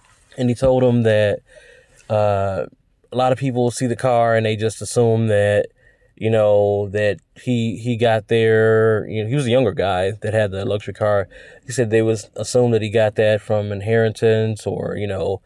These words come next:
he had a leg up some type of way. And he said what it really was, was, uh, the same thing that's echoed in a lot of the books that I've been reading, was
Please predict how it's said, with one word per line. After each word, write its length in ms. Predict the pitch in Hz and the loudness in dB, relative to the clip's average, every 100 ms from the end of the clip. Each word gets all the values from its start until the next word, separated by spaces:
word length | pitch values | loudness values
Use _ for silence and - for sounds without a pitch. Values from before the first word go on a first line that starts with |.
| - - _ _ | -20 -20 _ _
he 120 | 117 | 0
had 100 | 104 | 2
a 60 | |
leg 200 | 107 113 | 2 2
up 160 | 113 110 | 2 0
some 200 | - 113 | -2 -2
type 260 | 120 107 101 | 0 -2 -2
of 80 | |
way. 260 | 101 107 101 | -2 0 0
And 100 | 101 | -4
he 60 | 104 | -6
said 220 | - 104 | -4 -4
what 180 | 104 104 | 0 0
it 60 | |
really 320 | 80 131 185 | 0 0 2
was, 640 | 123 104 101 101 101 - - _ _ _ _ _ - | 2 2 2 2 -2 -8 -20 _ _ _ _ _ -6
was, 540 | 110 113 107 104 98 - | 0 2 2 0 -8 -4
uh, 340 | 107 107 104 104 | 0 2 2 0
the 120 | 101 | -2
same 220 | 135 123 | 0 0
thing 160 | 120 120 | 2 0
that's 180 | 107 | 0
echoed 380 | - 117 113 110 | 0 0 0 0
in 160 | 104 101 | -2 -6
a 160 | - | -6
lot 360 | 113 110 123 127 | -6 -2 0 0
of 100 | 117 | 0
the 60 | 110 | 0
books 260 | 104 95 | -4 -4
that 80 | 104 | -6
I've 120 | 101 | -4
been 140 | 104 107 | -4 -6
reading, 320 | 110 101 101 | -6 -8 -6
was 440 | 101 104 104 - | -2 -2 -4 -10